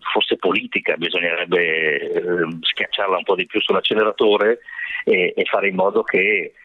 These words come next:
le società che sanno di poter contare su un pubblico numeroso,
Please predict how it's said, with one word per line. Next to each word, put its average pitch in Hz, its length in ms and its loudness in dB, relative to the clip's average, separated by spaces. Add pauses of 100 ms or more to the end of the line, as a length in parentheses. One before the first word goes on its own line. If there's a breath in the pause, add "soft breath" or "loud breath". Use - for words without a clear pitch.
(160 soft breath)
le 139 160 2
società 143 460 2
che 123 540 0 (100)
sanno 123 540 0
di 82 140 0
poter 107 500 2
contare 101 480 2
su - 160 2
un 90 100 -4
pubblico 101 1000 4
numeroso, 113 840 2